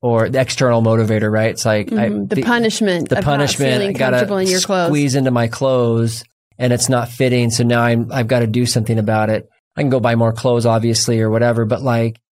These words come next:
Speaker 1: I know that the times when I have really been the, taking the best care of myself physically with, you know, food or, or exercise or things like that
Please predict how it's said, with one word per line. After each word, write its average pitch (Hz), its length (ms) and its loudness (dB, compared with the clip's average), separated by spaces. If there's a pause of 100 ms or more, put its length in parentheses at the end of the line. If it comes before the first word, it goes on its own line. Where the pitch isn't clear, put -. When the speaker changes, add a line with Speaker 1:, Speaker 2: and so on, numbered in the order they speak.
(240)
Speaker 1:
I 139 180 2
know 139 400 2
that 117 320 0
the 131 100 -4
times 135 400 0
when 117 120 2
I 123 140 2
have 117 180 2
really 120 280 2
been 120 560 0 (220)
the, 120 340 0 (280)
taking 143 280 0
the 120 100 2
best 120 280 -2
care 123 220 0
of 117 80 0
myself 113 680 0 (480)
physically 131 600 0 (140)
with, 120 520 -2
you 123 140 -4
know, 113 280 0
food 180 480 0
or, 120 220 0 (120)
or 120 220 -2
exercise 127 540 0
or 110 60 0
things 127 180 0
like 120 140 0
that 123 320 0